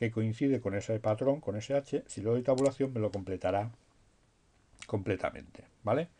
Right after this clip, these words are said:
Bien, ahora, eh, si-, siguiendo, le damos a T, solamente hay, bueno, solamente hay unos cuantos que empiezan por D, que cuelgan del directorio SHARE,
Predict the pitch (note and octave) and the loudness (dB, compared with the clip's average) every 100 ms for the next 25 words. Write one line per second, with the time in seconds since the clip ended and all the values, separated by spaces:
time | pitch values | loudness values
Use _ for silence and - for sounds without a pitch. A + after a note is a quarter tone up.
0 | - - - - - - F2 - _ - | -20 -20 -20 -20 -14 -6 -6 -6 _ 2
1 | D3 - _ - A#2 C3+ - - C3 D3+ | 2 2 _ -8 -4 -4 -6 -4 2 2
2 | D#3+ F3+ A#3+ - G#2+ A2 A#2 G#2+ A2+ - | 4 0 0 -6 -2 0 0 2 0 0
3 | - E3 G#3+ _ _ _ - - - - | 4 4 2 _ _ _ -16 -16 -20 -14
4 | - - - - C3 C3+ B2+ C3+ B2 C#3 | -14 -14 -20 -2 2 4 4 2 4 4
5 | A2+ - - - _ - F#2 G2 F#2 A#2 | 4 -4 -20 -20 _ -4 0 0 0 -2
6 | A2 E2+ G2+ G#2+ - B2+ A2+ - - _ | -2 -6 -4 -2 4 4 2 -10 -20 _
7 | _ - G2 B2 B2+ A#2 A2+ A2 B2+ D3 | _ -10 -2 0 2 2 2 2 4 4
8 | F3+ _ _ - A#2 C3 C#3+ A#2+ G2 F#2 | 2 _ _ -6 0 4 6 4 0 -4
9 | F#2 F#2 F2+ A#2+ B2 A2+ D#3 C#3 C#3 | -6 -8 -4 -2 0 0 2 2 0